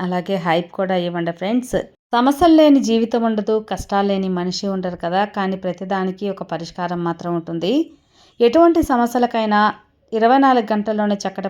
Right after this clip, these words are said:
పరిష్కారం చూపించే మనకు తెలిసిన ఒక గురువు గారు ఉన్నారండి, శ్రీనివాసరాజు గురూజీ. ప్రేమ, పెళ్లి, విద్య, ఉద్యోగం, సంతాన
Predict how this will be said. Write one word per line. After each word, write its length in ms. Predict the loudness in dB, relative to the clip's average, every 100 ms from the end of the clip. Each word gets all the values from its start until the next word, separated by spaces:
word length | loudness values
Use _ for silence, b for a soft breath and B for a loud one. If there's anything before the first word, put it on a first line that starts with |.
| -6
పరిష్కారం 440 | -8 -8 -6 -4 -4
చూపించే 400 | -6 -8 -10 -8 -4
మనకు 200 | -4 -4 -6
తెలిసిన 240 | -6 -6 -6
ఒక 120 | -4 -4
గురువు 220 | -2 0
గారు 160 | -2 -2
ఉన్నారండి, 440 | -2 -2 -2 0 0 -2 -6 _ _ _
శ్రీనివాసరాజు 680 | 0 2 2 2 2 2 0
గురూజీ. 360 | 2 2 2 0 -2 -4 _ _ _ _ _ _
ప్రేమ, 340 | 2 6 6 6 4
పెళ్లి, 280 | 2 4 2 0 -4
విద్య, 300 | -6 0 2 2 0
ఉద్యోగం, 480 | -2 0 0 0 -2 -6
సంతాన 380 | -8 -4 -4